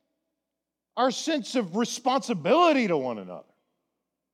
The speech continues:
Right? If my heart's gonna be open to the gospel, if the Spirit's gonna be at work,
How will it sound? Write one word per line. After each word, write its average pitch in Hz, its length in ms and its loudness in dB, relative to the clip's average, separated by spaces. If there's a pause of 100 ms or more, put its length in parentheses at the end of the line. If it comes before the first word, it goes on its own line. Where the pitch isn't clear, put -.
(1000)
Right? 190 120 0
If 196 120 -2
my 247 160 4
heart's 285 280 4
gonna 254 220 2
be 220 280 -2
open 269 380 2
to 226 160 -6
the 220 100 -2
gospel, 233 800 0 (420)
if 196 140 -8
the 233 100 -4
Spirit's 294 520 -2
gonna 254 200 0
be 233 180 0
at 220 80 0
work, 285 380 0